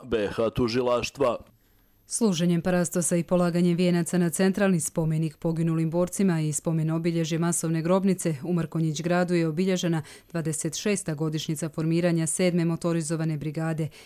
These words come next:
Speaker 2: jedne od najelitnijih ratnih jedinica Vojske Republike Srpske. Borbena zona brigade bila je Kupreško ratište, front dug više od pedeset kilometara, a iz njenih redova poginulo je tristo deset boraca, dok ih je petstotina ranjeno.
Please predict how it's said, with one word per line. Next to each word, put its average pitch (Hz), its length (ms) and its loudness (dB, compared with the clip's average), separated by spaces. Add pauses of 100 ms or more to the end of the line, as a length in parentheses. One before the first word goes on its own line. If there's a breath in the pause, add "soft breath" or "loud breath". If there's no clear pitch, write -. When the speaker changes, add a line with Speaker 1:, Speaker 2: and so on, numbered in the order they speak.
(120 loud breath)
Speaker 2:
jedne 156 360 -2
od 151 160 -2
najelitnijih 180 720 2
ratnih 180 380 -2
jedinica 175 460 0
Vojske 165 360 -4
Republike 151 480 -6
Srpske. 165 420 -4 (400 loud breath)
Borbena 160 420 2
zona 160 280 -2
brigade 165 500 -2
bila 160 240 0
je 160 100 -2
Kupreško 156 540 -6
ratište, 175 520 -2 (120)
front 160 380 -2
dug 160 280 -2
više 165 300 -2
od 151 200 -4
pedeset 170 420 -2
kilometara, 170 600 0 (280 loud breath)
a 226 100 -6
iz 185 180 0
njenih 151 360 0
redova 170 380 0
poginulo 170 540 0
je 165 60 0
tristo 156 360 -8
deset 156 340 -4
boraca, 185 440 0
dok 175 220 -6
ih 175 180 -4
je 160 100 -2
petstotina 156 760 -4
ranjeno. 151 380 0